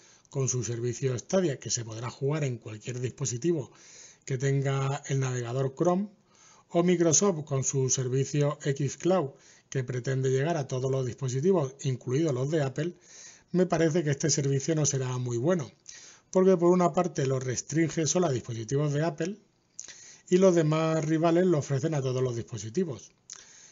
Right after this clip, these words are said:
El servicio de Apple Arcade tiene que descargarse los juegos en el dispositivo de Apple, con lo cual tendrás un problema a medio plazo de capacidad para incluir varios juegos, a diferencia de la competencia que se juega desde la nube,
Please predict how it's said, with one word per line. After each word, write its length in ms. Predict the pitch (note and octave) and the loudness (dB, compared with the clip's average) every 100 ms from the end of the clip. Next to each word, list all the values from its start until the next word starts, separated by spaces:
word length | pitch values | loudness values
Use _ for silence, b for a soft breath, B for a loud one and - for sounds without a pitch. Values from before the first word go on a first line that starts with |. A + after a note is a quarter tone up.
| B _ C3+ | B _ -6
El 160 | B2+ | -2
servicio 580 | C3 B2 B2+ B2 C3 C3 | -2 -2 -2 0 0 0
de 140 | C3 | 0
Apple 340 | D#3 D#3+ F3 E3 | -2 0 2 2
Arcade 400 | C#3+ F3+ F#3 G#3 | 0 2 2 2
tiene 300 | D3 C#3 C#3+ | 2 0 0
que 80 | D3 | 0
descargarse 1000 | C#3+ B2+ D3 C#3 C#3+ D3+ - F3+ F#3+ - | 0 -2 -2 0 0 0 0 0 -2 -4
los 180 | C#3 B2+ | -6 -4
juegos 380 | C#3+ C#3+ F3 E3 | -2 0 0 0
en 80 | |
el 100 | E3+ | -2
dispositivo 540 | C3+ - C3 B2 C3 A#2+ | -2 -4 -6 -4 -4 -4
de 140 | B2 | -4
Apple, 280 | F3+ C#3+ G#2 _ B B B B _ | -4 -6 -14 _ B B B B _
con 120 | G3 | 4
lo 120 | G3 F3 | 4 6
cual 200 | E3+ E3+ | 2 2
tendrás 380 | E3 C#3+ C#3+ | 2 2 0
un 160 | E3 D#3 | 0 -2
problema 540 | D3 D3+ E3 D#3+ C3 - | 0 2 2 0 -4 -6
a 80 | |
medio 300 | B2+ D#3+ E3 | -2 2 2
plazo 280 | C3 C3 D#3+ | 0 -4 -2
de 140 | D#3+ D#3 | -2 -2
capacidad 560 | C#3 A#2+ - B2 C#3 | -4 -6 -6 -4 -4
para 180 | D#3+ D#3 | -2 -2
incluir 400 | D#3 D3+ B2+ B2+ | -2 -2 -4 -2
varios 260 | D3 C#3+ - | -2 -4 -4
juegos, 480 | E3 D3+ D3 - B B B B B - | -2 0 -2 -6 B B B B B -2
a 60 | F3+ | 4
diferencia 460 | F#3+ E3+ F#3 D#3 | 4 4 2 2
de 80 | D3+ | 0
la 100 | E3 | 0
competencia 600 | F3 E3 D#3 D#3+ C#3+ C#3+ | -2 -2 0 0 -2 -6
que 100 | D3+ | -4
se 80 | B2+ | -4
juega 300 | A2+ D#3 D3 | -2 -2 0
desde 200 | C3+ C3+ | 0 0
la 120 | D#3 | 0
nube, 320 | C#3 C3+ C#3+ | 0 0 -2